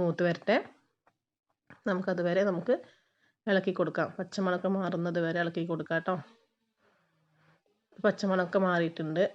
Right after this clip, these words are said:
ഇനി നമുക്ക് ഇതിലേക്ക് കുറച്ച് മസാലപ്പൊടികളുടെ ആവശ്യമുണ്ട് ട്ടോ. അപ്പോൾ നമുക്കത് ഇട്ട് കൊടുക്കാം. അതായത് കുറച്ച് മഞ്ഞൾപ്പൊടി വേണം, പിന്നെ മുളക് പൊടി, കുറച്ച് മല്ലിപ്പൊടി. നമുക്ക് ഇത് മൂന്നും കൂടി ഇട്ടിട്ട് നല്ലപോലെ വഴറ്റിയെടുക്കാം.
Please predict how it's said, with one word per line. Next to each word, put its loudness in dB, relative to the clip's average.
ഇനി 0
നമുക്ക് 2
ഇതിലേക്ക് 4
കുറച്ച് 0
മസാലപ്പൊടികളുടെ 4
ആവശ്യമുണ്ട് 0
ട്ടോ. 4
അപ്പോൾ -4
നമുക്കത് 0
ഇട്ട് -12
കൊടുക്കാം. 0
അതായത് 0
കുറച്ച് 0
മഞ്ഞൾപ്പൊടി 2
വേണം, 4
പിന്നെ 2
മുളക് 2
പൊടി, 2
കുറച്ച് 4
മല്ലിപ്പൊടി. 2
നമുക്ക് 0
ഇത് 0
മൂന്നും 2
കൂടി 2
ഇട്ടിട്ട് 0
നല്ലപോലെ 6
വഴറ്റിയെടുക്കാം. 2